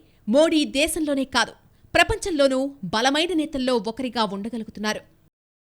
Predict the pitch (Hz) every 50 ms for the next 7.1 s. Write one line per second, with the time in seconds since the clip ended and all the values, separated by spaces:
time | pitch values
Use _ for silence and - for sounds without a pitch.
0 | _ _ _ _ _ _ _ _ _ _ _ _ _ _ _ _ _ - 247 330
1 | 392 440 427 359 311 294 294 302 311 311 - 285 269 269 311 311 311 302 240 208
2 | 208 208 254 254 - - 262 247 226 214 208 220 220 208 196 - - 214 - -
3 | 214 - - _ _ _ _ _ _ _ - 170 214 233 254 247 254 226 208 220
4 | 208 208 202 208 214 214 247 262 - _ _ _ _ _ _ _ _ _ _ _
5 | - 170 214 208 208 233 240 - - 262 247 269 277 - _ _ _ _ - 247
6 | 262 294 262 - - - 220 226 - 285 269 240 175 - 208 214 254 254 254 -
7 | 277 247